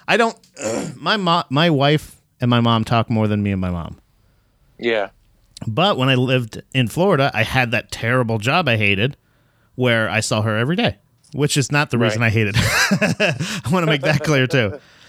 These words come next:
Speaker 1: But I would, I, I would go into her office and I would talk to her for a little bit, uh, pretty much every morning. And then, but if I, if I don't either live with my mom or work with my mom,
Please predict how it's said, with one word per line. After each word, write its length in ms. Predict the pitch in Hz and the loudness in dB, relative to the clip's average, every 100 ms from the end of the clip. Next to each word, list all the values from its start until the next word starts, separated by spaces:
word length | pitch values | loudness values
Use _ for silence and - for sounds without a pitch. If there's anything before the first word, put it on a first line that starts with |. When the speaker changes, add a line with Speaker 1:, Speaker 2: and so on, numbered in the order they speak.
| - | -6
Speaker 1:
But 140 | 151 | -2
I 100 | 151 | 0
would, 180 | 156 156 - | 0 -2 -2
I, 280 | 147 143 - | 0 0 -2
I 100 | 120 | 0
would 160 | 135 123 | 0 2
go 140 | 131 | 0
into 160 | 127 127 | 0 0
her 180 | 117 117 | 2 2
office 420 | 113 113 127 - | 2 0 -2 -2
and 140 | 110 | 0
I 80 | 110 | 2
would 180 | 107 101 | 2 0
talk 200 | 104 101 | -4 -4
to 80 | 117 | -2
her 100 | 107 | -2
for 100 | 117 | -2
a 40 | |
little 180 | 110 107 | 0 2
bit, 180 | 107 107 | 0 0
uh, 120 | 107 104 | -4 -2
pretty 160 | 135 | 0
much 180 | 127 120 | 0 0
every 180 | 120 110 | 2 2
morning. 460 | 104 143 101 98 113 _ _ _ _ _ _ _ - | 2 0 0 -2 -6 _ _ _ _ _ _ _ -4
And 200 | 113 117 | 0 2
then, 440 | 113 107 107 104 - _ _ _ _ _ _ | 2 2 0 -6 -10 _ _ _ _ _ _
but 240 | - 123 - _ _ _ _ | -2 -2 -4 _ _ _ _
if 200 | 131 131 | -2 -2
I, 220 | 131 143 131 | 0 -2 0
if 180 | 131 127 | -2 0
I 160 | 139 | 0
don't 340 | 147 117 139 - | 0 0 0 0
either 280 | 135 127 110 | -2 0 0
live 340 | 101 123 143 147 | 0 0 0 -2
with 160 | 170 | 0
my 160 | 165 165 | 2 2
mom 380 | 160 170 196 - - | 4 2 0 -2 -2
or 180 | 123 | 0
work 240 | 113 139 139 | 2 0 -2
with 160 | 110 | -4
my 100 | 110 104 | -6 -6
mom, 360 | 92 87 90 | -6 -6 -10